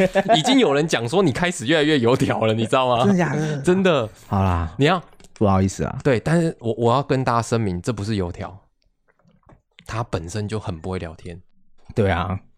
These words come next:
Speaker 1: 对，我也不知道我为什么要找他来找罪受。
Speaker 2: <laughs> 啊，就是因为不会聊才会好，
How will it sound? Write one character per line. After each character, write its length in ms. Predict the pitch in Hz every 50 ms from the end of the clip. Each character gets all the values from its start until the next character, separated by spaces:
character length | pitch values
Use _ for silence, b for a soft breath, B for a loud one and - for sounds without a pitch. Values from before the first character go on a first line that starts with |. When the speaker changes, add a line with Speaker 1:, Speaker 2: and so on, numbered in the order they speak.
| _ _ _
Speaker 1:
对， 240 | 107 95 92 95 _ _
我 120 | 110 120
也 60 | 123 113
不 140 | - 123
知 60 | 117 117
道 180 | 117 107 104
我 240 | 87 - 101 98 95
为 100 | 107 110
什 100 | 110 -
么 60 | 95
要 80 | 92 98
找 180 | - - 78
他 140 | 82 95 98
来 160 | 101 87 82
找 160 | 85 - 80 80
罪 220 | - - 107 104
受。 260 | 101 - 120 113 107 - - 196 - - 214 - 190 196 226 247 - - 226 254 240
Speaker 2:
<laughs> 800 | 247 233 220 320 359 202 165 - - - - 202 220 254 233 -
啊， 100 | - 175
就 140 | 175 180 175
是 60 | 175
因 80 | 175 165
为 40 | -
不 140 | 131 120
会 200 | 117 139 151 147
聊 180 | 131 110 113 113
才 120 | 117 113
会 140 | 113 127 123
好， 160 | - - -